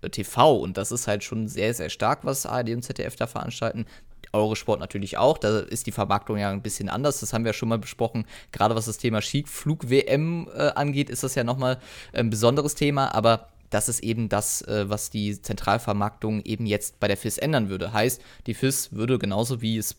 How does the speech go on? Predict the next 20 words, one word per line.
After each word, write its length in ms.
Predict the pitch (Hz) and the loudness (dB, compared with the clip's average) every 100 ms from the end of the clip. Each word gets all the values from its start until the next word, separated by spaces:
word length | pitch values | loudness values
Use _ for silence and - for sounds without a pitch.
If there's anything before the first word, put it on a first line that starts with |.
| - | -8
äh, 140 | 104 98 | -4 -2
bei 120 | 95 | -2
der 80 | 95 | -4
Bundesliga 580 | 127 185 - 165 165 165 | 0 0 0 0 0 0
oder 260 | 107 101 | 2 2
auch 120 | 87 | 0
bei 100 | - | -4
der 80 | 95 | -6
Formel 260 | - 101 98 | -4 -6 -4
eins, 300 | 104 131 - | -4 -4 -10
äh, 240 | - 123 | -6 -4
so 100 | 117 | -4
sein 300 | 113 113 117 | 0 0 0
wird, 180 | 110 110 - - - - | -2 -4 -12 -18 -16 -6
dass 120 | 104 | -4
sie 120 | 113 | -2
zentral 500 | 120 104 - 95 110 | -2 -2 2 4 4
jemanden 320 | 101 98 87 | 2 -4 -4
aussuchen 540 | 69 175 - 190 185 170 | 0 0 0 -2 -2 -2
möchten, 420 | 170 - 151 | -4 -4 -6